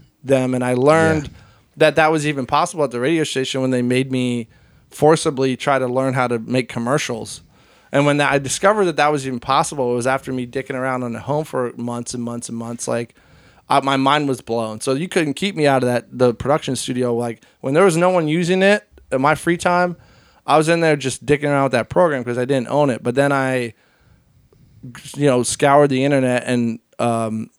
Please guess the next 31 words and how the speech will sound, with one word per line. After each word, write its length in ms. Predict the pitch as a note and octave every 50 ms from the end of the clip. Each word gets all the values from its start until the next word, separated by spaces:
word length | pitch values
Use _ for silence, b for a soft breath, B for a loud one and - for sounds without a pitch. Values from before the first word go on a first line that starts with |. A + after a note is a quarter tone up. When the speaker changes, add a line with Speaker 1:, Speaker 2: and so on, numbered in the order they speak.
| _
Speaker 1:
found 460 | - - - C#3+ C#3 C#3 C#3 D3 D3 C3
the 60 | B2+
program 760 | - - - C#3+ D3 D#3+ D3 C#3+ C#3 B2+ B2 A#2+ A#2+ A#2+ A#2+ -
and 180 | A#2+ B2 A#2
downloaded 560 | A#2 B2+ B2+ C#3 D#3 D3+ C#3+ C3+ C3 C3 B2 A#2
it, 300 | A#2+ A#2+ A#2+ A#2 - _ -
and 400 | B2 B2 A#2+ A#2+ A#2 A2+ A#2 - -
I 100 | A#2 B2
used 300 | B2 B2 C#3 C#3+ C3+ -
the 60 | C3
radio 340 | B2 C3+ C3+ A#2+ F3+ D#3 D3
<laughs> 120 | - -
station 420 | D3 C#3+ C#3+ - - C#3+ C3+ C3+ B2+
credentials 720 | - - C3+ C3 D3+ D#3 - - E3+ D3+ C#3 B2+ B2 - B B B B B B B
<laughs> 360 | B B B B F#3+ - -
to 180 | - G3 - D3+
activate 500 | D#3 E3+ - - - F#3+ F3+ F3+ F#3 F3
it 120 | F3 D#3
at 140 | D3 C3+ C3+
home. 480 | B2+ - F3+ E3 E3+ D#3 C#3+ C#3+ C3+ -
Speaker 2:
Oh, 280 | - G#2 A#2+ B2+ A#2+ A2+
man. 460 | G2 G#2+ A2 A#2 A#2+ A#2 A2 G#2 F#2 F#2
Speaker 1:
Yeah, 320 | E3+ F3 E3+ E3 D3 C3
Speaker 2:
Did 80 | - -
you 60 | G#2+
get 120 | F3+ E3 D#3+
in 60 | D3+
Speaker 1:
so 40 | C#3
Speaker 2:
trouble 220 | A2+ A2+ B2 B2+
for 100 | B2 C3+
that? 220 | C#3+ D3 D#3 -